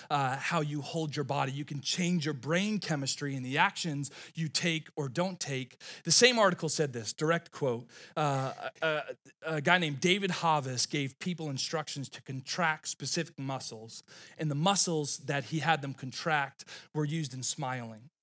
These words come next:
When the participants contracted those muscles, they had a hard time generating a feeling of anger.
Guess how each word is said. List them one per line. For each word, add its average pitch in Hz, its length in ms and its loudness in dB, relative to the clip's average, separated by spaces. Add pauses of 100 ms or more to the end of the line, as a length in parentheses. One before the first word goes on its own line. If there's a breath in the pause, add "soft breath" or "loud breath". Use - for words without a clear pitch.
(420)
When 175 140 0
the 165 60 2
participants 156 800 -2
contracted 160 600 -4
those 135 180 -6
muscles, 123 560 -4 (280 loud breath)
they 170 120 2
had 160 140 2
a 139 40 0
hard 165 340 -2
time 143 380 -2
generating 139 720 -2
a 127 60 -8
feeling 143 400 -2
of 117 100 -6
anger. 123 400 -6